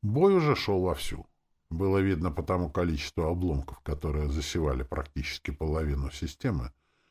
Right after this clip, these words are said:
что он длится уже довольно долго. Недолго думая, капитан Мэтт приказала всем своим москитам выдвигаться на помощь главному кораблю корпорации. В тот момент женщина совершенно не думала о том, что оставляет свой корабль беззащитным,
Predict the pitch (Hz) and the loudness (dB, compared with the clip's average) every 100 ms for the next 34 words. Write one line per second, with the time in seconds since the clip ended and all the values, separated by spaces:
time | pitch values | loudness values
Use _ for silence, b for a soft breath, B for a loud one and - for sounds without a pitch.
0 | _ - 151 131 117 170 - 196 175 151 | _ -2 2 4 4 0 2 2 4 6
1 | 117 104 107 120 120 76 - - - - | 8 8 6 4 2 -2 -4 -8 -12 -14
2 | _ _ _ _ _ 98 135 170 208 208 | _ _ _ _ _ 0 4 6 8 8
3 | 175 165 175 160 151 147 143 139 147 143 | 8 6 6 6 6 4 2 4 6 6
4 | 147 147 139 135 131 120 127 123 - 139 | 6 4 0 4 4 6 6 4 4 2
5 | 107 - 113 110 107 101 - 175 170 143 | 2 4 4 6 4 0 2 2 4 4
6 | 113 110 107 127 135 151 123 98 110 113 | 6 6 6 4 4 4 2 2 0 2
7 | 98 92 101 95 95 110 113 104 87 73 | 2 4 6 6 4 2 0 0 0 2
8 | 80 - 71 - 73 71 - - - - | -2 -2 -6 -4 -4 -4 -6 -10 -14 -14
9 | _ _ _ _ - - 143 135 131 135 | _ _ _ _ -6 4 4 6 4 4
10 | 147 120 113 - 113 135 82 - 156 147 | 4 4 2 2 0 -2 -2 0 2 2
11 | - 85 69 71 73 71 71 71 73 78 | 0 0 2 2 2 0 0 0 0 -2
12 | - 71 - 67 - 78 73 69 67 - | -4 -6 -4 -4 -2 -2 0 0 -2 -4
13 | 76 82 92 117 69 67 73 76 104 - | -4 -2 0 0 0 -2 -2 -2 -2 -2
14 | - - - | -6 -6 -12